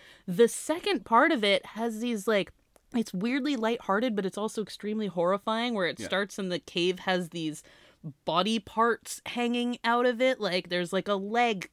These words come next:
Speaker 1: coming out of the cave here and an arm here. And Punky goes up and she's like, "I think it's a friendly arm." I'm like, "Why would you touch that?"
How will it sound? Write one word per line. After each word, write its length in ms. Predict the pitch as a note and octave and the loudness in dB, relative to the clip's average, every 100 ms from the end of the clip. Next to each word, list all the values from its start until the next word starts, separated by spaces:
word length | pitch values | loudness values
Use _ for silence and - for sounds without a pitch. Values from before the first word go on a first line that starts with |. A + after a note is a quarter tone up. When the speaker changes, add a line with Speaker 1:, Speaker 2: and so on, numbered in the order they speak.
| - | -8
Speaker 1:
coming 280 | F#3+ F3 | -6 -4
out 180 | E3+ D#3+ | -2 -2
of 100 | D#3 | -4
the 60 | D#3 | -8
cave 280 | - D#3 D3+ | -6 -4 -4
here 220 | F3+ D3 | -6 -6
and 100 | C#3+ | -4
an 80 | E3 - | -4 -4
arm 400 | A#3+ C4 A#3+ G3 | -4 -2 -2 -4
here. 380 | - E3 C#3+ C3+ - - - - | -4 -4 -4 -6 -12 -20 -14 -4
And 380 | G3 F3 E3+ - | -2 0 -4 -8
Punky 280 | - G#3+ G#3 | -6 -6 -4
goes 180 | G3 F#3+ | -6 -6
up 80 | G3 | -6
and 80 | - | -6
she's 100 | G#3+ | -6
like, 140 | A3+ | -4
"I 60 | A#4 | -2
think 180 | F#4+ D4 | -2 -2
it's 100 | C#4 | -4
a 40 | |
friendly 440 | - D#4+ F4+ D4 | 0 2 2 0
arm." 220 | F#3+ F3+ F3 | 0 0 0
I'm 80 | |
like, 160 | F3+ G3 - | 0 -2 -4
"Why 160 | C4+ A#4+ C5 | -2 -2 -2
would 200 | - - | -8 -8
you 80 | E4 | -6
touch 380 | - D#5 - - | -8 -10 -10 -4
that?" 300 | D4 A3+ F#3 | 2 2 2